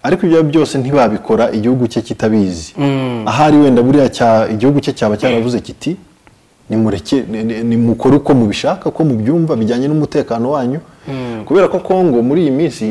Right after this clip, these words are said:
Speaker 1: inabanye neza na Pologne. Ejo, eh, nari ndi kubona, eh, uburyo, eh, perezida wa Pologne
Speaker 2: Mm.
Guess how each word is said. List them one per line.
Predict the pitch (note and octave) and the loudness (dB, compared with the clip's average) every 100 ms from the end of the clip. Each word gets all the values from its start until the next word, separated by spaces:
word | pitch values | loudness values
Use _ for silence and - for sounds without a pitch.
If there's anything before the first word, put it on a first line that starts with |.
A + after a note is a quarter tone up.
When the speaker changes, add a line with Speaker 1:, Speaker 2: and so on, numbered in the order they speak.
| G#3+ | -4
Speaker 1:
inabanye | A2 A2+ A2+ A2 | -6 -4 -4 -4
neza | C#3 D3 C#3+ | -4 -2 -2
na | C#3 | -4
Pologne. | - C#3 C3+ A2+ G2+ | -4 -2 0 -2 -2
Ejo, | A2+ C#3 C#3 A2+ | 0 -2 -2 -6
eh, | A2+ A2 | -4 -4
nari | A#2+ C3+ | -4 -4
ndi | B2 | -6
kubona, | - B2+ B2 G#2 - - - - - - - | -4 -2 0 -2 -6 -20 -20 -20 -20 -20 -10
eh, | - - - - - C2 E2 | -10 -8 -12 -12 -12 -12 -10
uburyo, | A2 A#2 A2+ C#3 C3 C3 B2+ - - _ _ _ _ _ | -8 -8 -2 0 2 0 -4 -16 -20 _ _ _ _ _
eh, | - - - - - - | -20 -18 -14 -14 -16 -14
perezida | G2+ F#2 F#2+ G2+ | -10 -8 -8 -6
wa | G#2 | -6
Pologne | - C3 B2+ G#2 G2 F2+ _ | -2 -2 0 -2 -6 -14 _
Speaker 2:
Mm. | C#3 B2+ A#2+ A2 | -10 -6 -6 -8